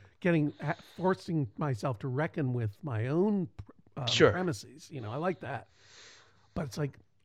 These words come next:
Speaker 1: for all of the activism on Twitter, none of it affects the world outside. None of
Speaker 2: No.
Speaker 1: it. No, like, you gotta put feet, you gotta put feet on the ground, knock on doors, do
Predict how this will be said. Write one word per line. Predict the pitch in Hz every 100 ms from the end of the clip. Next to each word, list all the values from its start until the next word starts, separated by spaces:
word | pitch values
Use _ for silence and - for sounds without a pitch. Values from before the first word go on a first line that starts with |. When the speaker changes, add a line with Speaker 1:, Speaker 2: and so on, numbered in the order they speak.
| -
Speaker 1:
for | 156
all | 160 202
of | 165
the | 139 - -
activism | 190 - 196 165 143 135
on | 123
Twitter, | 131 135 123
none | 147 175
of | 139
it | 127
affects | 107 123 -
the | -
world | 151 104 104
outside. | 104 - - - -
None | 156
of | 123
Speaker 2:
No. | 135 113
Speaker 1:
it. | 104
No, | 156 151 - - _ -
like, | 151 127 - -
you | 185
gotta | 190 143
put | 104 -
feet, | - 185 -
you | 202
gotta | 202
put | 117 151
feet | - 180
on | 156
the |
ground, | 147 147 131
knock | 147 -
on | 139
doors, | 127 131 135
do | 113